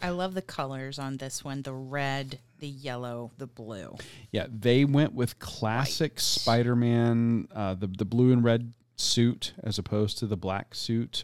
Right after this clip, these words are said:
Speaker 2: although they went with the black suit on the medal itself.
Speaker 1: Yes.
Speaker 2: And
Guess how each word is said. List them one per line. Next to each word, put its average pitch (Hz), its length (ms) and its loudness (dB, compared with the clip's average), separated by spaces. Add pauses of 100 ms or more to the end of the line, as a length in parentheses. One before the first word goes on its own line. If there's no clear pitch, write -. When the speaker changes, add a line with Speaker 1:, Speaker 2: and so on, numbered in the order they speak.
Speaker 2:
although 110 480 2
they 104 160 4
went 101 260 0
with 107 220 -6
the - 60 -10
black 127 360 -2
suit 101 400 0 (120)
on 95 360 -6
the 92 80 -4
medal 95 680 -6
itself. - 960 -6
Speaker 1:
Yes. 165 640 -10
Speaker 2:
And 104 540 2